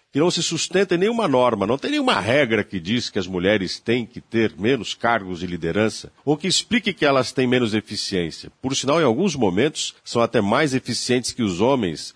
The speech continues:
nas tomadas de decisões, pelo equilíbrio, a capacidade e sensibilidade de alguns tipos de contextos em que a decisão tem que ser mais precisa, tomada de forma mais pontual e cirúrgica.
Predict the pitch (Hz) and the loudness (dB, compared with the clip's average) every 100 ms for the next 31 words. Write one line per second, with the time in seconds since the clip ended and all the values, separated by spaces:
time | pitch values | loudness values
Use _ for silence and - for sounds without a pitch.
0 | - 104 - 120 117 147 120 85 73 95 | -6 -6 0 2 4 2 2 -2 -6 -10
1 | 98 104 - 82 104 101 78 - - - | -6 -6 -6 -2 0 0 -2 -10 -14 -2
2 | 135 127 - 92 135 127 117 107 - 104 | 0 2 0 0 2 2 2 2 2 0
3 | 110 - 101 110 107 - 107 - 104 98 | 0 -2 0 0 -2 -4 -4 -4 -4 -2
4 | 90 98 87 78 - 107 101 113 107 - | 0 0 0 -6 -8 -8 -6 -8 -8 -6
5 | 202 202 127 95 98 - 107 90 - 147 | -6 -4 -4 -4 -6 -2 -2 0 0 0
6 | - - - 113 113 113 110 98 113 113 | 0 -6 -6 -4 -2 -2 -4 -2 -4 -4
7 | 113 - 104 101 107 - 101 90 - 107 | -8 -4 -2 0 -2 -4 -6 -6 -6 -4
8 | 101 78 - _ - 127 131 151 104 87 | -4 -6 -10 _ -2 2 2 2 0 -4
9 | 95 - 120 110 110 101 - 107 - 101 | -6 -2 -2 0 0 -2 -6 -8 -2 0
10 | 101 92 98 82 80 67 - 76 | 0 -2 -6 -6 -6 -8 -10 -10